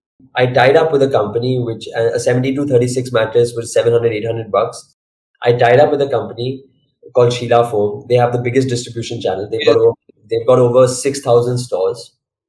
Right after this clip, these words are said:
Speaker 2: Probably market leaders in the organized segment, right?
Speaker 1: For sure. Market leaders in the organized segment. I, I went to them.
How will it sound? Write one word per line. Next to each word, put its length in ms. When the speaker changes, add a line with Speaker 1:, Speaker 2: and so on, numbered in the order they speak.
Speaker 2:
Probably 260
market 320
leaders 320
in 140
the 140
organized 440
segment, 360
right? 200
Speaker 1:
For 100
sure. 320
Market 320
leaders 320
in 60
the 100
organized 400
segment. 440
I, 160
I 120
went 260
to 60
them. 380